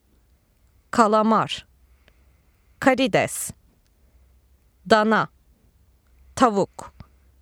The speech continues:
koyun, kuzu, kıyma, dil, ciğer, tavuk kanadı, kayısı,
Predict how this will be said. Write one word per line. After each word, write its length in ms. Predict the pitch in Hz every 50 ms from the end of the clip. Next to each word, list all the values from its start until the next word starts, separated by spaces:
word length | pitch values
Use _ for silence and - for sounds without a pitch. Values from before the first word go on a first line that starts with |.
| _ _ _ _ _ _ _ _ _
koyun, 480 | - - 262 247 240 226 214 175 120 - - _ _ _ _ _ _ _ _ _ _ _ _ _ _ _ _ _ _ _ _ _ _ _ _ -
kuzu, 460 | - 247 247 208 196 202 175 - - - _ _ _ _ _ _ _ _ _ _ _ _ _ _ _ _ _ _ _ _ _ _ _ _ _ _ _ _ _ _
kıyma, 540 | - - 254 247 240 240 233 233 208 151 - - _ _ _ _ _ _ _ _ _ _ _ _ _ _ _ _ _ _ _ _ _ _ - 190
dil, 280 | 247 247 214 165 139 - _ _ - _ _ _ _ _ _ _ _ _ _ _ _ _ _ _ _ _ _ _ _ _ _ _ _ -
ciğer, 600 | - 220 240 233 214 202 165 104 - - - - _ _ _ _ _ _ _ _ _ _ _ _ _ _ _ _ _ _ _ _
tavuk 380 | - 262 240 226 262 - _ -
kanadı, 480 | - 190 160 151 139 127 - 123 - - - - _ _ _ _ _ _ _ _ _ _ _ _ _ _ _ _ _ _ _ _ _ _ _ _ _ _ _ _ _ _ _ _ _ _ _ _ _ _ _
kayısı, 640 | - - 254 254 240 240 247 - - - 220 156 107